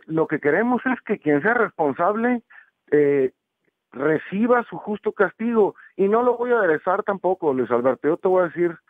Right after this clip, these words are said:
este, con todas sus letras, nosotros sí creemos que la culpable de todo el desorden que hay en Navojoa sí es la alcaldesa, porque en todas las denuncias que, que se ha actuado por parte de los regidores, ciudadanos, síndicos, eh,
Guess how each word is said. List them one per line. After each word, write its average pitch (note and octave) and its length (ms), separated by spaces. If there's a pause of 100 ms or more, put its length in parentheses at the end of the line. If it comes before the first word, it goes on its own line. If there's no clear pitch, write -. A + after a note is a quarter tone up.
(240)
este, C3 300
con C#3 220
todas F3 240
sus D3 120
letras, B2+ 300
nosotros C#3+ 560
sí D#3 140
creemos F3+ 480
que D3 120
la A2+ 120
culpable A#2+ 720 (280)
de B2 140
todo C3+ 300
el F#3+ 100
desorden C#3 460
que D3 80
hay C#3+ 80
en C#3+ 60
Navojoa C3 580
sí G3 160
es F#3 160
la G3+ 80
alcaldesa, E3 680 (320)
porque C#3 300
en B2+ 120
todas E3+ 240
las G#3+ 140
denuncias C#3+ 600 (440)
que, A#2+ 460
que A2+ 520
se A#2+ 100
ha B2+ 100
actuado D3+ 540
por A#2 180
parte C#3 300
de E3+ 80
los C#3 120
regidores, B2+ 720
ciudadanos, B2 840
síndicos, D#3+ 600 (360)
eh, B2 380